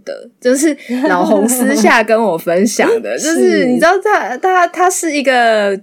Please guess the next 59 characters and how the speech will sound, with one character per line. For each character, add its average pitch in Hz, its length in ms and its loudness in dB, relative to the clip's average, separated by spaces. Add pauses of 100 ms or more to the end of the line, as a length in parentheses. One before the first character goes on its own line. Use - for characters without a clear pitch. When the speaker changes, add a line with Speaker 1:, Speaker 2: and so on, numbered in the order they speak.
(340)
Speaker 1:
职 202 260 -6
涯 175 300 -2
顾 170 320 -6
问， 175 260 -2
Speaker 2:
嗯。 202 180 -4 (220)
Speaker 1:
所 339 180 -2
以 330 40 2
他 320 160 0
看 311 200 -2
过 285 160 0
很 226 220 -4
多 196 140 -4
很 180 180 -6
多 170 360 -6
在 185 760 -8 (340)
职-， 180 320 -12
职 190 220 -8
业 214 160 -2
道 208 180 -2
路 202 160 -2
上 196 220 -8
面 185 180 -4
遇 190 140 -6
到 180 160 -4
问 180 260 -6
题 - 160 -16
的 - 240 -14
个 160 340 -12
案。 170 180 -8
Speaker 2:
嗯。 160 500 -8
Speaker 1:
那 233 260 -4
他 214 200 -8
有 190 100 -4
跟 190 120 -8
我 180 120 -6
分 175 220 -12
享 160 180 -14
说， 165 180 -8
有 156 280 -10
一 208 180 -6
种 165 340 -14
情 - 320 -16
况 160 320 -20
最 156 260 -6
棘 - 340 -20
手， - 340 -14
Speaker 2:
啊， 185 260 -10
是 190 80 -6
什 185 120 -10
么？ - 40 -6
Speaker 1:
几 277 220 0
乎 285 200 -2
解 175 200 -6
决 151 160 -6
不 190 160 -8
了。 - 180 -6 (500)
Speaker 2:
为 339 100 -4
什 330 120 -4
么？ 165 480 -6